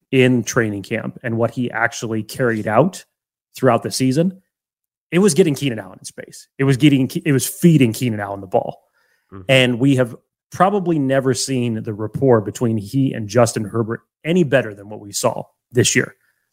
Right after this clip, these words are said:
Speaker 1: Because of that, I feel like that's the reason why you find a way to restructure Keenan Allen in this circumstance. Now, does that deter you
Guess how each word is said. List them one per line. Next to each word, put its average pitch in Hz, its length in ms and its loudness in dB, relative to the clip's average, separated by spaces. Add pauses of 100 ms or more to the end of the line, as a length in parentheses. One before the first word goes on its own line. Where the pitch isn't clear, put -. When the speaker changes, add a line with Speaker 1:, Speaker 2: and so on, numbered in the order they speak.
(840)
Speaker 1:
Because 156 460 2
of 101 160 -4
that, - 380 -12 (1700)
I 135 100 4
feel 135 400 2
like 117 240 -2
that's 123 300 0
the 127 100 0
reason 110 380 -4
why 101 140 -12
you 101 120 -10
find 107 300 -2
a 98 40 -8
way 104 260 -8
to 113 180 -2
restructure 104 560 -4
Keenan 98 260 -4
Allen - 280 -10 (280)
in 107 120 -2
this 101 140 -2
circumstance. - 600 -4 (180)
Now, 123 200 0 (800)
does 110 220 -4
that 131 360 -4
deter 113 600 -4
you 151 320 -4